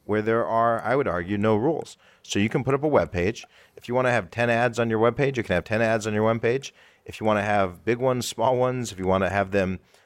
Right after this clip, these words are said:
be all banner ads, if you wanna have none of them be banner ads, you can do literally whatever you want. And it's not to say that you don't have that kind of flexibility in other mediums. It's just other mediums are much, much, much more consistent. Again, television is very, very consistent. You don't have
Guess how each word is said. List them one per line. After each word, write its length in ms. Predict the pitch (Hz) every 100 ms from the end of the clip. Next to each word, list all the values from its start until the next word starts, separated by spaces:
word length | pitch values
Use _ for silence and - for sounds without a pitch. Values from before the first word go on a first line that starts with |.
| -
be 100 | 98
all 180 | 107 117
banner 320 | 113 123 123
ads, 260 | 123 120
if 80 | 90
you 60 | 90
wanna 140 | 92
have 180 | 85 90
none 180 | 90 123
of 80 | 120
them 240 | 120 120
be 120 | 110
banner 340 | 104 113 113 113
ads, 180 | 110
you 80 | 104
can 140 | 113 113
do 240 | 131 117
literally 380 | 113 139 139 98
whatever 240 | 92 95
you 140 | 90 85
want. 320 | 110 95 - _ - _ -
And 120 | 101
it's 260 | 95 - - _ -
not 220 | 113 165
to 100 | 165
say 140 | 156 143
that 120 | 113
you 100 | 101
don't 220 | 107 113
have 200 | 107 104
that 140 | 95
kind 160 | 87 101
of 40 |
flexibility 520 | - 95 92 95 98 95
in 100 | 80
other 220 | 90 85
mediums. 480 | 87 113 175 214 - _ _
It's 160 | - -
just 160 | 127
other 180 | 110 123
mediums 440 | 113 110 104 92 85
are 80 |
much, 360 | 87 95 107 -
much, 240 | 92 90
much 240 | - 85 -
more 140 | 82
consistent. 600 | 73 78 - 78 69 67
Again, 340 | - 92 95 90 _ _ _
television 580 | 135 131 101 90 90 73
is 180 | 85
very, 440 | 85 95 123 120 107
very 260 | 92 92
consistent. 560 | 82 87 - 90 - 82
You 100 | 92
don't 200 | 113 107
have 420 | 107 101 98 90